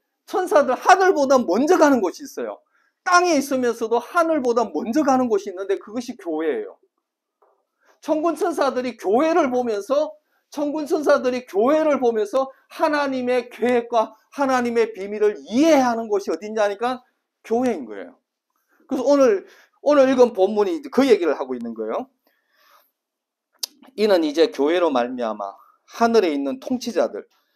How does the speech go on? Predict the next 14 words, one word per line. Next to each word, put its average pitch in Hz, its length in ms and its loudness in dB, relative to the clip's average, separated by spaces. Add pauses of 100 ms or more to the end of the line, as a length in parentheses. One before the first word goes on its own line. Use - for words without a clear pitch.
(140)
하늘에 294 320 0
있는 240 180 -2
통치자들이 208 640 -2
천사고 208 480 -4
영적인 175 440 -2
존재들이잖아요. 123 920 -8 (400)
권세들에게 143 1300 2 (880)
이 214 120 -2
하늘에 320 420 4
있는 262 240 2
이 254 160 -4
천사들과 247 720 -2
통치자들과 254 680 0
권세들에게 240 920 2